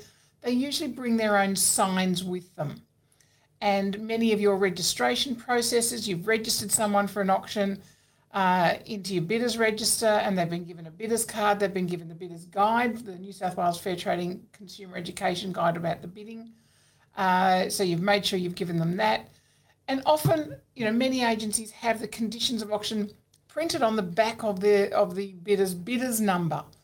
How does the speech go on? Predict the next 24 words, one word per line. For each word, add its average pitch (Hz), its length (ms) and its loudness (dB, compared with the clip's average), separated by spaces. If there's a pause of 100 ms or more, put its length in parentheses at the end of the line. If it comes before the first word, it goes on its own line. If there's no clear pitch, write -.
(460)
Now, 269 260 2
they 247 160 0
don't 240 160 2
have - 300 4
to, 240 320 2
but 214 100 -8
many 196 340 -4
of 180 200 2
them 190 140 -8
do. 185 340 -2 (500)
And 233 140 0
also, 240 580 4
you 233 140 -2
know, 220 100 2
another 247 320 2
way 208 300 2
of, 180 200 -2 (300)
the 220 160 -16
auctioneer 247 480 0
will 220 220 0
usually 233 480 -4
have 202 180 0
a 202 60 -2
signboard. 196 720 2